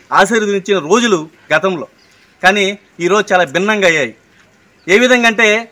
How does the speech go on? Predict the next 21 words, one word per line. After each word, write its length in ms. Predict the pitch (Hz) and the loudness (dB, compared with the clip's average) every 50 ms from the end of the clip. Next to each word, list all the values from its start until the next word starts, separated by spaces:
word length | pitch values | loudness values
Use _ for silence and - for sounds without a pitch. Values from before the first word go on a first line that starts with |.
| _ _ _ _ _ _ _ _ _ _ _ - | _ _ _ _ _ _ _ _ _ _ _ -2
పట్టణాల 360 | 180 - 240 247 262 262 247 | -2 0 2 4 4 4 4
నుంచి 480 | 240 240 - 254 247 233 233 240 226 - _ _ _ _ _ _ 196 | 2 -2 -2 -2 -2 -2 -4 -4 -8 -16 _ _ _ _ _ _ 0
పల్లెలకు 400 | 190 208 233 262 254 240 208 233 | 2 4 4 4 2 2 2 0
వచ్చి 500 | 220 220 - - 240 220 220 233 247 - _ _ _ _ _ _ | 0 0 0 -2 0 0 0 -2 -4 -12 _ _ _ _ _ _
మొత్తం 360 | 156 175 185 - - 285 277 233 | -6 -6 -4 0 0 0 0 2
కూడా 300 | 247 254 247 226 202 185 | 2 4 4 4 4 2
ఈ 180 | 185 196 208 | 0 -2 -6
మూడు 240 | 196 202 220 247 254 | -4 -2 0 0 4
రోజులు, 300 | 240 240 214 175 151 123 - - - - _ _ _ 190 | 4 4 4 4 0 -8 -10 -14 -20 -20 _ _ _ -6
అంటే 160 | 190 208 226 | -2 -2 0
మరీ 220 | 208 196 208 233 | 2 2 2 2
ముఖ్యంగా 320 | 254 240 214 262 247 240 254 - | 2 0 0 -2 -2 -2 -2 -2
చెప్పాలంటే 640 | 320 190 - 233 226 220 208 214 226 214 214 220 220 - _ _ - - | -4 0 2 2 2 2 2 2 2 2 2 0 -4 -8 _ _ -16 -10
ఈ 120 | 180 190 180 | -8 -8 -8
భోగి 380 | 143 127 170 208 262 240 269 | -6 0 4 4 4 4 2
పండుగ 480 | 233 247 240 233 226 226 220 233 233 226 - | 2 2 0 2 2 0 2 2 0 0 0
ఎలా 220 | 170 180 202 220 226 | -2 0 2 2 4
వచ్చింది 500 | 220 220 208 - 226 214 208 220 214 214 | 4 2 0 0 -4 -4 -2 -2 -4 -4
అనేది 500 | - 175 185 202 202 202 196 185 185 190 - - _ _ _ - | -4 -4 -4 -2 0 2 2 2 0 -2 -6 -18 _ _ _ -10
ముందుగా 320 | 180 185 196 220 226 220 - 208 | -6 -4 -4 -2 -2 -2 0 -2
చెప్పాలంటే, 640 | 185 180 208 202 202 190 180 202 190 185 202 214 | -2 0 0 0 0 0 0 0 0 0 0 -4